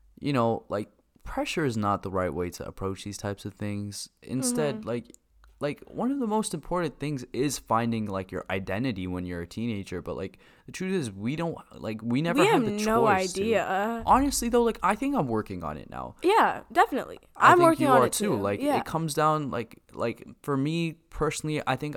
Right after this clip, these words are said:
Speaker 1: I genuinely found something that I'm connecting through, like, through,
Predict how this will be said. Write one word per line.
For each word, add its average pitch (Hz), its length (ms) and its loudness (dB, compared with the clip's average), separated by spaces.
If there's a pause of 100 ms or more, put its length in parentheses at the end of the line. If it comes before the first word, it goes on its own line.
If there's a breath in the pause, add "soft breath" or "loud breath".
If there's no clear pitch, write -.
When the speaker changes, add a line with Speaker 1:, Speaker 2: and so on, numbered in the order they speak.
(120)
Speaker 1:
I 127 140 2
genuinely 139 720 0
found 131 320 0
something 113 260 -2
that 107 140 0
I'm 107 120 0
connecting 113 500 -6
through, 98 360 -4
like, - 200 -10
through, 104 260 -6